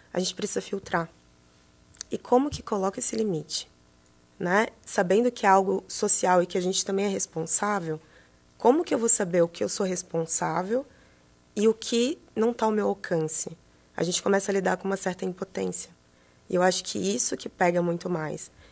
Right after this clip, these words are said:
E pessoas que geralmente são ativas, diante da impotência, elas querem agir. E elas vão fazer coisas. E vão encontrar formas.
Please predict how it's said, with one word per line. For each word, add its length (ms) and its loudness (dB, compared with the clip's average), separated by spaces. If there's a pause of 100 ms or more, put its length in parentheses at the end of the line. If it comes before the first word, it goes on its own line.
(140)
E 180 0
pessoas 500 2
que 120 -8
geralmente 680 0 (200)
são 240 0
ativas, 760 0 (380)
diante 300 2
da 80 2
impotência, 520 0
elas 180 -2
querem 240 -2
agir. 300 -4 (960)
E 80 2
elas 200 2
vão 140 -4
fazer 300 -2
coisas. 520 0 (680)
E 100 2
vão 140 4
encontrar 340 2
formas. 640 0